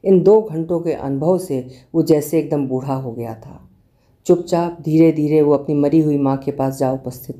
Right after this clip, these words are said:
हुआ। नदी की धार के पास गड्ढा खोदकर अभागी को सुला दिया गया। राखाल की माँ ने कंगाली के हाथ में पुआल की आटी जलाकर दे दी। उसी हाथ से माँ के मुख को स्पर्श करवाकर हटवा दिया।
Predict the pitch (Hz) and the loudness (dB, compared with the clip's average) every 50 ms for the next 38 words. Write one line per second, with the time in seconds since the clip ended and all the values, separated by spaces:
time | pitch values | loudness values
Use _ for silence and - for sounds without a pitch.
0 | - - 92 - - - _ _ _ _ _ _ _ - _ - _ _ - - | -14 -14 -14 -14 -14 -16 _ _ _ _ _ _ _ -20 _ -20 _ _ -2 0
1 | 170 165 170 180 185 185 185 175 143 143 135 147 151 156 151 - 143 147 147 143 | 0 2 4 2 2 2 0 -2 -2 -2 0 0 0 0 0 -2 -2 0 0 -2
2 | 147 143 139 139 131 123 123 147 147 139 147 - - 160 165 165 - - 160 160 | -2 -2 -2 -2 -2 -2 -2 -4 -4 -4 -4 -4 -2 -2 -2 -2 -2 -2 -2 -2
3 | 156 160 - - - _ - - 143 139 139 139 139 139 139 160 156 156 147 143 | -2 -6 -10 -20 -20 _ -4 -4 -2 -2 0 2 0 2 2 2 0 2 0 -6
4 | - - 151 147 151 156 156 170 170 160 160 160 160 151 151 151 165 - - _ | -4 -4 -4 -4 -4 -4 -4 -4 -4 -4 -4 -6 -6 -8 -8 -8 -10 -14 -18 _
5 | _ _ _ _ _ _ - - 160 151 151 151 - 170 165 165 160 160 - 151 | _ _ _ _ _ _ -2 0 0 0 0 -2 -2 -2 -2 -2 -2 -4 -8 -6
6 | 143 143 143 151 151 147 139 135 139 - - - _ _ - 160 156 147 147 147 | -4 -4 -4 -4 -4 -4 -6 -6 -8 -10 -20 -20 _ _ -2 0 2 2 4 2
7 | 147 156 165 165 165 170 151 135 147 147 151 147 156 143 139 143 - 147 143 143 | 2 2 2 0 0 -2 -6 -6 -4 -6 -6 -4 -4 -4 -4 -4 -2 0 2 2
8 | 147 156 151 - 151 143 - - 143 143 135 139 156 151 151 147 147 147 143 147 | 2 0 -2 -6 -8 -8 -8 -4 -6 -6 -4 -2 -4 -2 -2 0 -2 -2 -2 -2
9 | 151 147 147 156 160 160 160 156 160 160 160 - - _ _ _ - - _ _ | -4 -6 -2 0 0 0 0 0 -4 -4 -4 -8 -16 _ _ _ -20 -20 _ _
10 | - - 185 - 214 190 160 143 139 156 160 170 165 - - 147 135 139 - - | -4 -4 -2 2 4 4 4 4 0 -2 -2 -2 -4 -4 -6 -6 -6 -6 -8 -18
11 | _ _ _ - 156 156 160 160 160 - 147 143 147 170 165 165 - 156 139 - | _ _ _ -4 -2 0 0 0 0 -2 -2 2 2 0 0 -2 -2 -2 0 0
12 | - - - - 160 156 156 - - - 139 143 143 143 147 147 143 135 135 131 | -2 -4 -4 0 0 0 0 -2 -6 -6 -2 0 0 -2 -2 -2 -4 -4 -4 -6
13 | 135 143 143 147 156 156 160 160 156 156 156 | -4 -2 -2 -2 -2 -2 -4 -6 -6 -8 -10